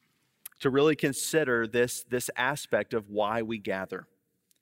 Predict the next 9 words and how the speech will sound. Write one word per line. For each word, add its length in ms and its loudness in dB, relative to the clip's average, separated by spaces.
So 160 -2
beginning 340 2
in 100 2
verse 280 0
nineteen, 640 -4
"Therefore, 440 4
brothers 400 2
and 100 -4
sisters, 680 -2